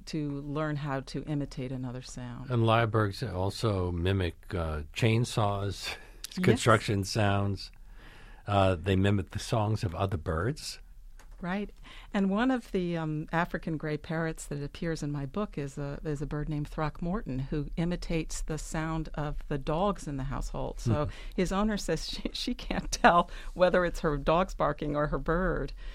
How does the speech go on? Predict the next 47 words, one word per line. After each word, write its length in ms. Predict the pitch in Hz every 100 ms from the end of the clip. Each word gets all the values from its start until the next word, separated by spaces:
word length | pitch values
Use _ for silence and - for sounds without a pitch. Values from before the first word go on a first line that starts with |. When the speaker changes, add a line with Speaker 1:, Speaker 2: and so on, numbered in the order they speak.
| -
Speaker 1:
And 100 | 190
he 120 | 196 185
also 360 | 214 - 185
imitates 500 | 165 156 - 160 147
the 100 | -
cell 260 | 151 - 175
phone 280 | - 160 139
ring 240 | 139 135
of 120 | 131
her 120 | - 139
husband. 520 | 170 165 - 127 -
So 300 | - 143 143
he 200 | 151 151
will, 280 | 160 156 147 - - - - -
um, 360 | 151 139 139 - - -
imitate 400 | 185 196 156 131
this 120 | 139
cell 240 | - 170 165
phone 240 | - 143
ring, 220 | 131 131
and 140 | 131 139
then 320 | 139 135 135 139 131
Bob 360 | 147 151 139
will 120 | 143
come 240 | 139 147 135
<laughs> 80 | 147
running 200 | 165 170
from 180 | 151 135
the 80 |
garage 480 | 135 139 143 151 147
and 140 | 135 -
find 240 | 143 135
that 100 | 135
it's 200 | 120 -
the 120 | -
bird, 400 | 170 160 160 151
not 220 | 156 139 -
the 80 |
phone. 500 | 147 147 147 139 135 - - - -
<laughs> 320 | - - -
Speaker 2:
I 240 | 135 110
know 260 | 95 90 98
somebody 420 | - 95 87 87
who 300 | 85 87 85
had 200 | 87 92
a 60 | 87
parrot 480 | - 104 107 90